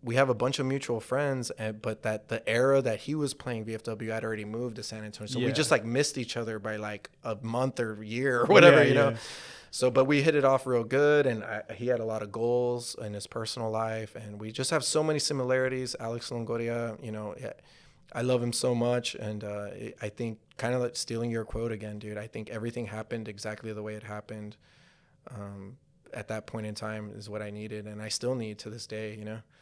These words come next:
Speaker 2: Mm-hmm.
Speaker 1: So that's kind of how we all linked up. Pancho, I, and Alex s-,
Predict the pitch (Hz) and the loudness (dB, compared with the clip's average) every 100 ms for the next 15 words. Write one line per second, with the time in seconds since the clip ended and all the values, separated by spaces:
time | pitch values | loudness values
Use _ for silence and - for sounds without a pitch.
0 | - 110 107 107 - - 104 107 113 113 | -8 -6 -6 -12 -14 -8 -6 -6 -6 -4
1 | - - 107 107 104 104 104 104 101 104 | -4 -4 -4 -4 -6 -8 -8 -8 -10 -10
2 | 104 101 101 - _ _ - 117 120 143 | -10 -10 -10 -14 _ _ -4 -2 0 2
3 | 135 - 110 113 110 104 113 107 104 101 | 2 0 -4 -4 -6 -8 -8 -10 -10 -12
4 | - _ _ _ - 113 120 101 98 - | -16 _ _ _ -4 -2 0 -4 -6 -10
5 | - - - | -10 -10 -10